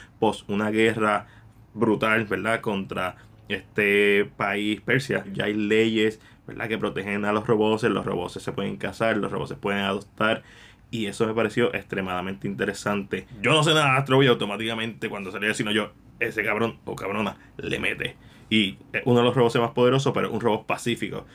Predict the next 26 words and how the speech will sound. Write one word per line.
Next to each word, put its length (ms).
que 100
no 120
fue 160
a 20
la 80
guerra, 300
así 160
que 80
lo 180
tildaron 460
de 100
cobarde. 640
Obviamente 320
también 240
está 400
Pluto, 340
que 60
es 80
el 80
gran 240
villano, 540
y 60
el 100
rediseño 680
del 120
personaje 800